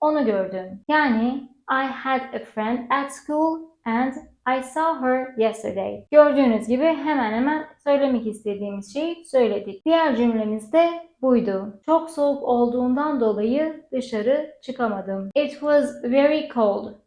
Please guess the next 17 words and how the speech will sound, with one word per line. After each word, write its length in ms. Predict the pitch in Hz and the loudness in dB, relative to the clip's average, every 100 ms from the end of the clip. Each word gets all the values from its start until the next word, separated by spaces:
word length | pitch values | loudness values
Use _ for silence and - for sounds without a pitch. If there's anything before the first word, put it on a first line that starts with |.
| _ | _
so 520 | - 302 320 320 - - - | 0 4 4 2 -4 -14 -2
I 220 | 262 262 | 0 2
didn't 340 | 254 226 208 - | 2 2 -2 0
go 80 | |
out." 440 | 208 214 202 202 - _ - | 2 2 0 -4 -10 _ 0
Yani 240 | 285 240 202 202 | 2 2 -2 -8
çok 280 | - 285 294 | 0 0 0
soğuktu, 760 | 320 311 311 - 330 330 330 | -2 -2 -2 -4 -6 -6 -8
bu 140 | 294 302 | -6 -2
yüzden 680 | 233 202 240 285 311 311 | -2 0 0 0 -2 -6
dışarıya 540 | 269 247 226 214 269 320 311 - | -8 -6 -4 0 0 0 -4 -6
çıkmadım. 680 | 247 240 196 190 190 190 - | -6 -4 -10 -8 -8 -8 -2
Bu 100 | 320 | 0
cümleyi 580 | - - 208 240 285 - | 2 2 2 2 0 0
böyle 320 | 294 311 330 | 2 4 4
de 160 | 277 214 | 2 0
diyebiliriz. 720 | 190 180 180 180 180 175 - | -2 -4 -6 -4 -6 -8 -8